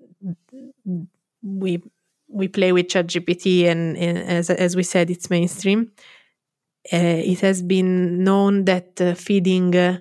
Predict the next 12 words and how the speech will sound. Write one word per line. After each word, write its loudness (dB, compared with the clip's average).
biased -2
data, 2
you 0
would 0
have, -2
uh, 0
um, -8
you -2
would 0
have, -4
uh, 0
algorithms 2